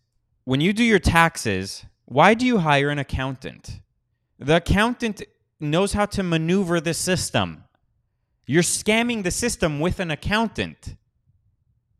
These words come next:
That's what you're doing. So it's your moral duty to do it.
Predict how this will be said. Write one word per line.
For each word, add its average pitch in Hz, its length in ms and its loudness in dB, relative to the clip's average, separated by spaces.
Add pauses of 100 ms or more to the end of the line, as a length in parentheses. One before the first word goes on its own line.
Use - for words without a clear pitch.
That's - 180 -4
what 220 100 -2
you're 156 120 -2
doing. 185 480 -2 (540)
So - 160 -10
it's 160 120 -6
your 170 80 0
moral 185 320 6
duty 165 280 2
to 170 120 -4
do 127 280 2
it. 85 120 -2